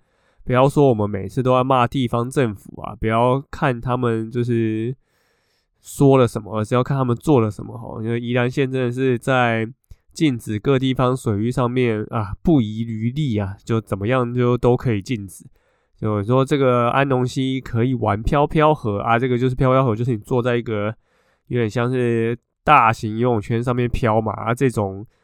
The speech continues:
你只能随着它漂的这种非常初阶的休闲活动可以玩吼，可是你有桨可以去操作你自己安全跟控制方向的水域活动，像是独木舟、sup却不能玩吼，所以我也是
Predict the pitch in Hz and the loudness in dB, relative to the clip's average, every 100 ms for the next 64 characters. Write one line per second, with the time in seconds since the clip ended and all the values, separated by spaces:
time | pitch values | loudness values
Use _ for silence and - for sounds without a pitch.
0 | _ - 123 123 110 104 101 110 110 123 | _ -8 -6 -6 -4 -4 -2 -2 0 0
1 | 127 135 123 113 123 113 110 113 120 120 | 2 2 2 2 0 -2 -8 -10 -12 -16
2 | 123 120 131 123 107 104 110 127 _ _ | -18 -2 0 2 0 -2 -8 -14 _ _
3 | - - 151 151 - 143 143 131 120 135 | -20 -4 2 2 2 2 4 4 4 2
4 | 139 120 107 107 110 127 117 127 107 104 | 2 0 0 -2 0 -2 0 -2 -2 -4
5 | 101 - 113 110 107 - 147 135 135 _ | -8 -8 -10 -6 -6 -2 0 0 -4 _
6 | _ _ _ - 131 139 160 175 - 139 | _ _ _ -8 0 4 4 2 -2 -2
7 | 104 - 117 151 139 117 151 139 139 135 | -2 -6 -12 0 2 2 0 0 2 2
8 | 143 - 143 110 101 139 131 107 123 123 | 2 2 2 2 -4 -8 -6 -4 0 -2
9 | 147 - 104 110 123 127 135 123 135 123 | -2 -4 -4 -2 -4 -2 -4 -2 -4 -2
10 | 120 135 135 113 104 101 104 107 131 110 | -2 -2 -2 -2 -4 -4 -4 -2 -2 -2
11 | 101 117 113 117 120 117 110 113 127 120 | -2 -2 -2 -4 -4 -6 -6 -4 -4 0
12 | 139 117 101 - 123 - 135 101 107 113 | 0 0 -2 -2 -4 -2 -2 -2 -2 -6
13 | 110 113 113 110 110 107 131 110 - 151 | -6 -10 -10 -6 -4 0 0 -2 -2 0
14 | 123 | 0